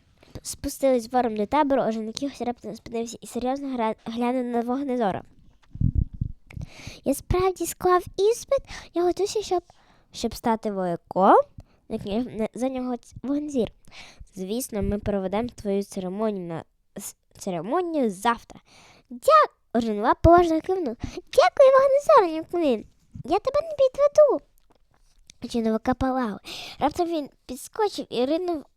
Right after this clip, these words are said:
униз до деревцевого тунелю. Вогнезір радісно спостерігав за своїм учнем. Він ще пам'ятав, як сам мав стільки енергії, що не міг втримати її в чотирьох лапах. Почувався так, наче може помотати кла-,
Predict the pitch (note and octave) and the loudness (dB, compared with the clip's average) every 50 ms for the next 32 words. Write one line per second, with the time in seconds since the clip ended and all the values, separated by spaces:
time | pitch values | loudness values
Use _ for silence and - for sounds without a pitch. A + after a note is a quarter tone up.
0 | _ - - A#3+ B3 C4 D4 C4+ A#3 G3+ A3 A3+ G#3+ G#3 G#3+ G#3+ - - D4+ E4+ | _ -10 -10 -6 -2 0 0 0 0 0 0 0 2 2 0 -2 -4 -4 -4 -2
1 | F#4 F4+ E4+ - - B3+ A3+ A3 G#3 G3 F3+ E3 - _ - - - - - - | -2 -2 -4 -4 -6 -6 -6 -4 -2 -2 -2 -4 -8 _ -20 -20 -20 -20 -16 -8
2 | G#3 A3 A#3+ B3+ C4+ C#4+ C4+ B3+ A#3+ B3+ C4 C4+ C4+ - - - C#4+ D4 - - | -6 -6 0 2 4 4 4 6 4 4 2 0 -2 -8 -4 -4 -4 -4 -4 -8
3 | - - - - B3 C4+ C4+ G#3+ G#3 G#3+ G#3+ A3+ - - A#3 G#3 - E2 - A#3+ | -12 -10 -4 -2 -2 0 2 0 0 -2 -4 -10 -8 -8 -8 -8 -8 -8 -10 -8
4 | B3+ - - G3 - - - - - - - - - C#4 - - - B3 B3+ C4 | -8 -8 -12 -12 -14 -14 -20 -20 -20 -20 -14 -8 -6 -6 -4 -2 -2 -2 -2 -2
5 | - - C4 B3+ A#3+ A3+ A3+ A3 - _ - - - - C#4 C4 A#3+ A3+ A3 A3 | -2 0 2 2 4 2 2 0 -2 _ -20 -14 -4 -2 -2 -2 -2 -4 -4 -4
6 | A3+ A#3+ - - - A#3 A#3 - - A#3+ - - _ _ - - - B3 C4+ E4 | -4 -4 -6 -10 -10 -10 -10 -10 -12 -14 -14 -14 _ _ -18 -14 -10 -4 -2 -2
7 | G4 F#4+ F4 D#4 C#4 C4 B3+ - - - C4 A#3+ B3 - - - - - - - | 0 0 -2 -2 -2 -2 -4 -4 -6 -6 -6 -6 -6 -8 -16 -18 -14 -14 -14 -14
8 | - - A#3 B3+ C#4 C#4+ C#4+ - - C#4 D4 C4+ C4 C4+ - - C4 B3+ B3+ A#3 | -12 -10 -2 0 0 0 0 -2 -4 -2 0 0 0 -2 -2 -2 -2 -2 0 -2
9 | B3 B3+ - - - A#3+ - B3 B3 B3+ C4 B3+ - B3+ A#3+ A3 G#3 - - - | -4 -6 -6 -6 -12 -8 -2 -2 0 0 -2 -4 -2 0 0 0 0 -4 -10 -14
10 | - - - - - - - - C4+ - - C4+ C4 C#4 - - B3+ - D4+ F4 | -14 -14 -14 -14 -16 -16 -6 -6 -6 -4 -2 -2 -2 -2 -2 -8 -8 -4 -4 -4
11 | E4+ - - C4+ C#4+ C#4+ - C4+ A#3+ A#3+ B3 C4 C4+ C#4 C#4 C4+ C4 - - - | -4 -4 -4 -4 -4 -4 -6 -8 -8 -6 -4 -4 -4 -2 -4 -6 -6 -8 -8 -4
12 | B3 A#3 G3 - - - - - - - - A3 A#3 B3 B3 - C4 C#4 - B3 | -2 -2 -2 -4 -8 -14 -20 -20 -20 -18 -12 -6 -6 -6 -2 -2 -4 -4 -4 -6
13 | - - C4 C#4 D4+ - | -6 0 2 2 4 2